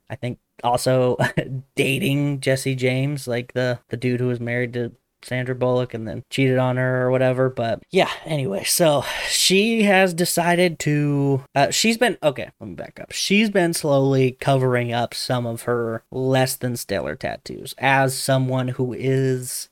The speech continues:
a very good tattoo artist, she obviously can recognize bad tattoos and has n-, no doubt gotten some over the years, right? So as, uh,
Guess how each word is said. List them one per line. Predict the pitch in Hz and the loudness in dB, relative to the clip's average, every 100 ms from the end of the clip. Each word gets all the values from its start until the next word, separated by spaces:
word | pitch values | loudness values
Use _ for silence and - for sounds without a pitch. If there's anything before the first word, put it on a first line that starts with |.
| - | 0
a | 127 127 | 2 2
very | 120 131 127 127 117 - | 2 0 2 0 -2 -8
good | - 117 117 110 101 - _ _ - | -4 -2 0 -2 -6 -12 _ _ -8
tattoo | 131 127 - 131 | -4 -4 -2 -4
artist, | 87 113 131 156 - | -2 0 0 -2 -4
she | - - 131 127 123 117 - | -8 -4 -2 -2 -4 -6 -6
obviously | 123 123 127 - 139 131 | -4 -4 -4 -4 -4 -2
can | 117 82 | -4 -2
recognize | 107 - 151 160 160 156 | -2 -2 -2 -2 0 0
bad | 170 165 160 | 2 0 0
tattoos | 165 160 - 156 147 | 0 0 0 -2 -2
and | 131 127 | -2 0
has | 135 | 0
n-, | 131 135 127 _ | 0 -2 -4 _
no | 143 165 147 | 2 2 2
doubt | 131 127 123 - | 2 2 0 0
gotten | 127 113 98 92 | 0 0 -2 -12
some | - 73 - - _ - | -12 -12 -12 -20 _ -4
over | 131 120 | -2 -2
the | 113 87 | -6 -8
years, | 76 87 - | -10 -14 -8
right? | 85 92 - - - | -6 -6 -8 -20 -8
So | - 123 | -2 -2
as, | 147 175 180 180 185 180 - - _ _ - | 2 2 4 4 4 2 -2 -12 _ _ -4
uh, | 139 135 135 131 131 127 | 2 4 4 4 2 0